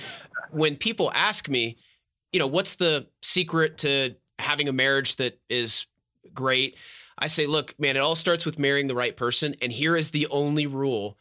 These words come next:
that matters when it comes to, you know, finding the, the right person to marry. If you can live without someone,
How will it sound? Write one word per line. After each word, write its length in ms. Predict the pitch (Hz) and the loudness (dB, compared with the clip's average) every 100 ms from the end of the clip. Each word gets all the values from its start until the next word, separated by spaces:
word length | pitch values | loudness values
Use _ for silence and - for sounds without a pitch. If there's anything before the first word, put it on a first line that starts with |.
| _ 127 | _ -6
that 140 | 123 | -2
matters 520 | 120 117 107 95 - | 0 0 -2 -4 -6
when 100 | 117 | -6
it 80 | 104 | -6
comes 300 | 131 117 - | -4 -4 -2
to, 420 | 127 117 107 101 - | -2 -2 -2 -8 -14
you 80 | 127 | -10
know, 60 | 110 | -8
finding 440 | - 120 113 110 | -4 -4 -4 -6
the, 200 | 107 107 | -6 -6
the 100 | 117 | -6
right 140 | 117 107 | -6 -4
person 280 | 120 - 117 | -6 -4 -2
to 60 | |
marry. 160 | 127 107 - - - - | -2 -2 -8 -18 -10 -6
If 180 | 131 | -4
you 160 | 127 185 | -2 -2
can 300 | 190 185 147 | 0 0 2
live 260 | 156 175 170 | 2 2 0
without 380 | 147 113 - | 0 0 0
someone, 420 | - 170 180 220 | 0 2 2 0